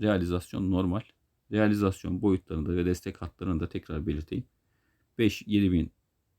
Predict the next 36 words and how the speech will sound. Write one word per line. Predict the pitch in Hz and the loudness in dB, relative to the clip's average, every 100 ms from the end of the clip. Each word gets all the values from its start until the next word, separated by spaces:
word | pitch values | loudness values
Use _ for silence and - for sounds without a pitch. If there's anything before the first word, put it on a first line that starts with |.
| _ _ - | _ _ -2
dört | 107 101 - | 2 2 0
yüzün, | 90 80 - _ | -4 -4 -6 _
yedi | 92 87 | -2 0
bin | |
altı | 90 90 - | 2 0 -2
yüz, | 90 120 - _ _ _ - | -6 -6 -14 _ _ _ -8
altında | 87 - 90 | -8 -4 0
yedi | 85 85 | 2 2
bin | 87 | 2
dört | 95 - | 0 -2
yüz | 78 | -2
önemli | 82 95 98 | 0 0 -2
destek. | 95 - 107 _ _ | -6 -8 -12 _ _
Onun | 110 98 | -4 -2
altında | 82 - 101 | -2 -4 -8
altı | - 87 | -6 -4
bin | 87 | -2
dokuz | 85 95 | -2 -4
yüz | - | -4
seviyesinin | 80 80 - 104 | -2 0 -2 -6
tepki | - 85 104 | -6 -6 -2
bölgesi. | 104 98 95 113 - _ _ _ 104 | 0 0 -2 -6 -8 _ _ _ -2
Daha | 98 | 0
aşağıda | 87 - 85 78 | 0 -2 -4 -2
da | |
altı | - 92 87 | -2 -2 -2
bin | 82 | 0
dört | 95 104 98 | 0 0 -4
yüz, | - _ _ _ _ _ - | -8 _ _ _ _ _ -4
en | 107 104 | 0 0
dip | 104 - | -2 -6
bölgelerde | 87 82 80 90 90 87 | -4 0 2 2 0 -2
de | 117 _ _ | -6 _ _
altı | 101 90 104 | -6 -4 -2
bin | 85 | -2
seviyesi | - 85 82 80 104 | -2 -2 -2 -2 -6